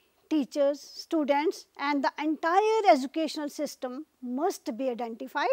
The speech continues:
and supervisors should pay close attention to the aforesaid needs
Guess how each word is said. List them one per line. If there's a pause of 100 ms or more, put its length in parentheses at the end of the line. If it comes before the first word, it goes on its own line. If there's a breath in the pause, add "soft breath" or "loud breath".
(360 soft breath)
and
supervisors
should
pay (280 soft breath)
close
attention
to
the (320 soft breath)
aforesaid
needs